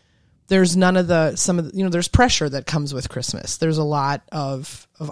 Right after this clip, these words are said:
other things that tie in with Christmas, and at Thanksgiving, we just, there's, we're all there, we're all eating, we're all talking, we're all laughing, and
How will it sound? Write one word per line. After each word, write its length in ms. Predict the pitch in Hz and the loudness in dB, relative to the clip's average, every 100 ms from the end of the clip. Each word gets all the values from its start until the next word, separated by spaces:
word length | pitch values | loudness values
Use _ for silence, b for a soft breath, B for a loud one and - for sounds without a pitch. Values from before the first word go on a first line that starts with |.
| - | 0
other 420 | 170 165 151 143 | 2 0 -4 -6
things 380 | - 175 165 147 | -2 2 2 0
that 120 | 151 | -6
tie 200 | - 151 | -4 -2
in 180 | 143 139 | 0 -2
with 160 | 135 - | -6 0
Christmas, 420 | 160 - 147 - | 0 0 -4 -4
and 180 | 143 135 | -6 -6
at 140 | 147 | -6
Thanksgiving, 540 | - 151 - 185 226 180 | -4 -4 -2 0 2 2
we 80 | 135 | -2
just, 160 | 143 | -4
there's, 160 | 139 - | -6 -6
we're 260 | 139 147 139 | -8 -6 -6
all 280 | 135 127 120 | -4 -6 -4
there, 280 | 139 165 202 | 0 2 2
we're 220 | 147 135 | 2 2
all 200 | 127 127 | 0 -2
eating, 380 | 170 175 196 170 | -2 0 2 2
we're 140 | 135 | -2
all 140 | 131 | -4
talking, 460 | - 151 165 165 175 | -6 -2 -2 -2 -2
we're 160 | 139 127 | -2 -2
all 160 | 127 | -4
laughing, 500 | 139 143 147 165 156 | -2 -2 -2 -2 -2
and 180 | 139 | -2